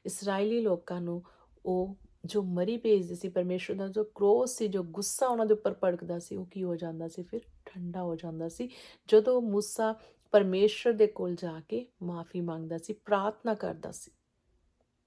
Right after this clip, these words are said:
ਔਰ ਅੱਜ ਕੀ ਹੋ ਰਿਹਾ? ਪਰਮੇਸ਼ਵਰ ਦੇ ਉਸੇ ਦਾਸ ਦੇ ਖਿਲਾਫ ਉਸਦੇ ਘਰ ਦੇ ਮੈਂਬਰ ਹੀ ਉਸਦੇ ਖਿਲਾਫ ਬੁੜਬੁੜਾ ਰਹੇ,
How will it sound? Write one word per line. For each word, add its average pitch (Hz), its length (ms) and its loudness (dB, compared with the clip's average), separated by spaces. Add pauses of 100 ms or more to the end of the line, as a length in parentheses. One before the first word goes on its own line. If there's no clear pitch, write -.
(320)
ਔਰ 214 140 6
ਅੱਜ 233 140 -2
ਕੀ 247 200 -4
ਹੋ 226 180 2
ਰਿਹਾ? 185 240 -2 (420)
ਪਰਮੇਸ਼ਵਰ 214 520 6
ਦੇ 247 120 2
ਉਸੇ 226 480 -2
ਦਾਸ 208 360 0
ਦੇ 214 120 4
ਖਿਲਾਫ 202 420 -4 (440)
ਉਸਦੇ 202 240 0
ਘਰ 208 240 -4
ਦੇ 175 160 -4
ਮੈਂਬਰ 175 360 -2
ਹੀ 185 200 -4
ਉਸਦੇ 180 260 -8
ਖਿਲਾਫ 185 400 -8
ਬੁੜਬੁੜਾ 170 580 -4
ਰਹੇ, 170 280 -4